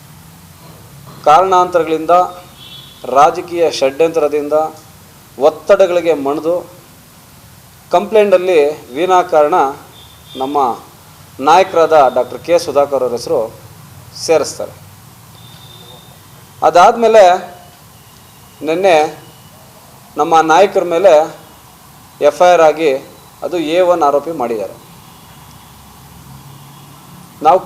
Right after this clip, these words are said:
ಕೇಳೋದೇನೆಂದರೆ, ಎ ಒನ್ ಆರೋಪಿ ಮಾಡಬೇಕಾದ್ರೆ ನಮ್ಮ ನಾಯಕರು ಯಾವ ಥರ ಈ ಒಂದು ಕೇಸಲ್ಲಿ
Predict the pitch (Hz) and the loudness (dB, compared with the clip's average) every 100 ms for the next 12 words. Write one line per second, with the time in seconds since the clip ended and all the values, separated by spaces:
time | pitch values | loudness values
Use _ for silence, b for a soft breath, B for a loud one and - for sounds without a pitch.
0 | 202 226 220 196 185 175 185 156 151 156 | 2 2 4 2 2 2 4 4 2 -4
1 | - - - - - - - - - - | -20 -20 -20 -20 -20 -20 -20 -20 -20 -20
2 | - - - - - - - - 135 175 | -20 -20 -20 -20 -20 -20 -20 -18 -2 4
3 | 240 254 247 202 202 208 214 190 175 170 | 6 4 4 4 4 2 0 0 0 2
4 | 170 170 151 175 143 151 - - - - | 2 2 4 4 4 0 -8 -20 -20 -20
5 | - - - - - - - - - - | -20 -20 -20 -20 -20 -20 -20 -20 -20 -20
6 | - - - - - - 139 156 175 165 | -20 -20 -20 -20 -20 -18 -6 -4 -2 0
7 | 160 202 208 190 151 - 123 147 180 226 | 2 2 0 -2 -2 -4 0 4 6 4
8 | 214 190 196 196 - - - - 151 - | 4 6 6 4 -4 -20 -20 -20 -20 -20
9 | - - - - - - - - - - | -20 -20 -20 -20 -20 -20 -20 -20 -20 -14
10 | 170 214 208 185 180 185 185 175 180 | -4 2 2 0 -2 0 2 0 0